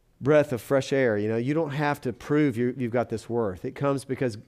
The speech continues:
you're a child of God and God's given it to you. But we wanna bless him. We wanna return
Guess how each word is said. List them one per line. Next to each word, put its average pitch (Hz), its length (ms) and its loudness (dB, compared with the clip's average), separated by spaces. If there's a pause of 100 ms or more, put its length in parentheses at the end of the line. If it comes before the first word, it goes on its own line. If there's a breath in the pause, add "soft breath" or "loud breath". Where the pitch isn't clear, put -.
(120)
you're 131 200 0
a - 20 -2
child 139 300 2
of 117 80 -6
God 123 260 2
and 117 80 -4
God's 117 220 -2
given 123 220 0
it 110 140 -6
to 113 100 -6
you. 101 200 -6 (640 soft breath)
But 165 140 4
we 196 100 6
wanna 233 260 6
bless 151 480 2
him. 143 180 2
We 147 100 2
wanna 175 220 2
return 147 480 -2